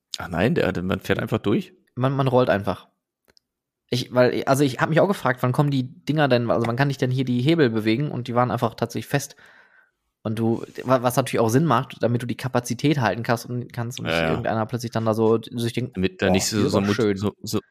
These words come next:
Speaker 1: so Muttis wie du dann da einfach bremsen.
Speaker 2: <laughs> „Oh, meine Tasche ist mir gerade runtergefallen.“ <laughs>
Speaker 1: Das,
Speaker 2: Naja.
Speaker 1: das ist mir jetzt, das ist mir jetzt viel zu schnell.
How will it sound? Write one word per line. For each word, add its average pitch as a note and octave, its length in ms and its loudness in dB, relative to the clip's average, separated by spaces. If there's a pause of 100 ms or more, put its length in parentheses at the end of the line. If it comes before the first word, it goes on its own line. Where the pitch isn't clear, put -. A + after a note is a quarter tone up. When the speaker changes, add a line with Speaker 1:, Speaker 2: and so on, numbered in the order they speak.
Speaker 1:
so - 200 -4
Muttis G2 360 -2
wie G#2 80 -4
du G2+ 140 -4
dann F#2+ 160 0
da F#2+ 60 -2
einfach F2+ 260 -2
bremsen. E2+ 380 -4 (520)
Speaker 2:
<laughs> - 520 -8
„Oh, A#3+ 140 0
meine D#3+ 200 0
Tasche G#3+ 300 0
ist C3 120 -4
mir B2+ 80 2
gerade B2+ 260 2
runtergefallen.“ B2+ 800 0
<laughs> - 600 -4
Speaker 1:
Das, B2+ 100 -10
Speaker 2:
Naja. D#3 300 4
Speaker 1:
das B2 80 2
ist A#2 140 -4
mir B2 80 4
jetzt, G2 160 -2 (340)
das F#3 220 0
ist C#3 140 0
mir C3+ 80 4
jetzt C3+ 140 2
viel C#3+ 140 2
zu D#3+ 180 0
schnell. G#2 320 0